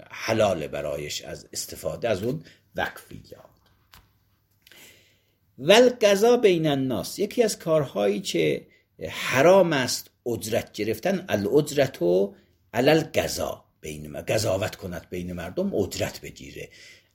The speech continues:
البته الان قاضی ها حقوق می‌گیرن، اما باید این رو توجیه کنن که این حقوق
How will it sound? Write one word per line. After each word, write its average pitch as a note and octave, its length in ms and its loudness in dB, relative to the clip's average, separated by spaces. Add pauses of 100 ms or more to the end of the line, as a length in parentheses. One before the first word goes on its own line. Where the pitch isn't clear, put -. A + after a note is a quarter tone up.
البته G2+ 480 -4
الان B2 720 -2 (460)
قاضی F#2 420 -4
ها D#3+ 420 -2 (300)
حقوق D#3+ 480 2
می‌گیرن، A2 540 -4 (180)
اما G#3 340 -2
باید E3+ 320 4
این D#3 220 -6
رو D#3 120 0
توجیه B2+ 480 -6
کنن E2 440 -8
که D#2+ 100 -10
این G2 160 -4
حقوق G2+ 400 -2